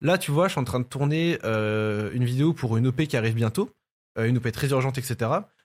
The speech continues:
Du coup, je fais des streams de huit heures tous les jours. Euh, les streams, je devrais les finir demain, voire après-demain, grand, grand max. Et les deux derniers jours, je vais juste,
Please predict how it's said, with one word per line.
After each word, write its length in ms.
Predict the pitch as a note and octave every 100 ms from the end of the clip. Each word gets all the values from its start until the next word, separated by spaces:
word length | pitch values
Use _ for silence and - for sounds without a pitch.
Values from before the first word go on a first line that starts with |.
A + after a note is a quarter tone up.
| -
Du 120 | B2+
coup, 160 | F3+ F3+
je 80 |
fais 100 | D3
des 100 | C#3+
streams 260 | C3 - D#3
de 100 | B2+
huit 240 | C3+ D#3
heures 120 | F#3 -
tous 120 | E3+
les 80 | E3
jours. 260 | C#3+ - - _ _ _ -
Euh, 500 | A#2 A#2+ A#2 A#2 A#2
les 180 | B2 C3+
streams, 300 | C3 - F3+
je 120 | C3+
devrais 340 | B2 A#2+ C3 D3+
les 120 | B2+
finir 400 | - C#3 C#3 G#2+
demain, 340 | A2+ E3 E3+
voire 320 | D#3 B2+ G#2 -
après-demain, 540 | E3 D#3 F3 D#3+ D#3+
grand, 240 | D3 C3+ C#3
grand 180 | B2+ B2
max. 380 | E3 A3+ - - _ _ _
Et 80 | C#3+
les 140 | B2
deux 240 | A2 - F#3+
derniers 320 | D#3+ C#3+ C3+
jours, 300 | C#3+ A#3+ - _ _ B2+
je 140 | C3
vais 240 | B2 C3+
juste, 360 | B2+ F#3 A3